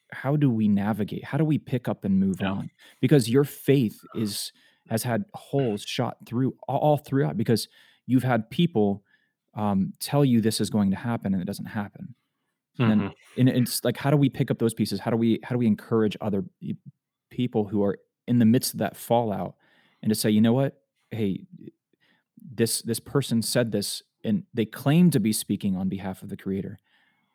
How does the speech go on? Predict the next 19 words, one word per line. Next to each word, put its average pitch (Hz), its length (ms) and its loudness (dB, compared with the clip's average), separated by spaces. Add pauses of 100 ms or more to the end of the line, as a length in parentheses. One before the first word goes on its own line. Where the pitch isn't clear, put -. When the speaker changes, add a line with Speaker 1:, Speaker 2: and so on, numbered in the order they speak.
(120)
Speaker 1:
but 98 100 -8
they 101 100 0
weren't, 113 320 4
and 98 80 0
that's 107 180 -4
okay. 107 540 -4 (380)
We, 107 260 -4 (100)
we, 110 280 -2
we 110 100 0
can 107 120 -4
trust 131 300 -2
that 101 100 -2
he 107 120 -2
has 101 160 -2
a 95 40 -6
sovereign 92 380 -4
plan 95 240 -4
in 90 80 -6
this." - 240 -14